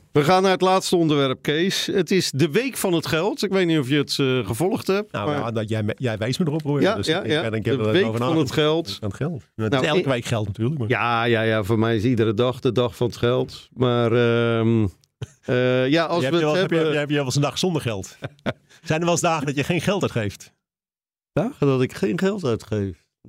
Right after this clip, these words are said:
Speaker 1: Nou, niet, niet zoveel. Nee, geld verdien, Kees. Zijn de dagen dat je geen geld verdient. Daar gaat het om.
Speaker 2: Nou, als
Speaker 1: Ehm,
Speaker 2: iedereen
Speaker 1: ja.
Speaker 2: geld moet, ja, waar, waar gaan, waar gaan de mensen aan van leven als iedereen geld moet verdienen?
Speaker 1: Ja,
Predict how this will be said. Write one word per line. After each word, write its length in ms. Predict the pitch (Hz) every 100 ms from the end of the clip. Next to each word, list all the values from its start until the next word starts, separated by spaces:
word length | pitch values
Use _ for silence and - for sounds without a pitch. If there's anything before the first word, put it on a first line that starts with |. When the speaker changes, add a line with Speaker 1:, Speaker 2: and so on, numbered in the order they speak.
| 117 120
Speaker 1:
Nou, 400 | 127 170 180 123
niet, 500 | 82 87 101 98 -
niet 240 | - 110 -
zoveel. 340 | - 113 156
Nee, 260 | 180 113 127
geld 280 | - 127 -
verdien, 440 | 135 190 262 151
Kees. 420 | - 131 113 -
Zijn 160 | 170 147
de 80 | 123
dagen 340 | 143 139 127
dat 180 | 139 135
je 60 | 127
geen 200 | 135 127
geld 260 | 143 139
verdient. 360 | - 147 294 135 - _ _ _ _
Daar 200 | 170 208
gaat 180 | 151 110
het 180 | 98
om. 200 | 101 85 80 _ _ _ - _ _ _
Speaker 2:
Nou, 140 | 196 196
als 540 | 190 190 190 185 190
Speaker 1:
Ehm, 80 | 185
Speaker 2:
iedereen 240 | 120 120
Speaker 1:
ja. 100 | 175 175
Speaker 2:
geld 40 | 123
moet, 320 | 120 - 147 -
ja, 180 | - 117
waar, 280 | 107 117 123
waar 240 | 113 131 135
gaan, 300 | 117 123 139
waar 200 | 120 117
gaan 120 | 117
de 60 | 113
mensen 260 | 120 -
aan 80 | 110
van 100 | 120
leven 180 | 123 120
als 100 | 101
iedereen 220 | 110 110
geld 200 | 107 113
moet 140 | 120 -
verdienen? 320 | 123 135 98 - _ _
Speaker 1:
Ja, 120 | 113